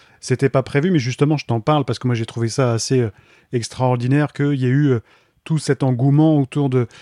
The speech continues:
ta mamie avec la-, laquelle tu as fait, euh, beaucoup de vidéos. Est-ce que tu peux nous parler un petit peu de ça ? Est-ce que c'était prévu ? Comment c'est venu justement ?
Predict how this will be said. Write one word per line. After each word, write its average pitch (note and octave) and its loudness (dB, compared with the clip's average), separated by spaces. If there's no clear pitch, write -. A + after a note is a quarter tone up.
ta B2+ -2
mamie C3+ 4
avec B2+ 0
la-, A#2+ 0
laquelle A#2+ -2
tu B2 -2
as A#2 -2
fait, B2+ 0
euh, A#2 2
beaucoup B2+ -2
de B2 -6
vidéos. C3+ 2
Est-ce E3 -4
que F3 0
tu - -16
peux C#3+ 0
nous C3+ 2
parler C#3+ 0
un D3 0
petit B2+ -6
peu C3+ 0
de - -18
ça ? F3 0
Est-ce F3 -6
que C#3+ -4
c'était B2+ -4
prévu ? D3 -2
Comment B2+ 0
c'est C3 -2
venu D3 2
justement ? C3 -2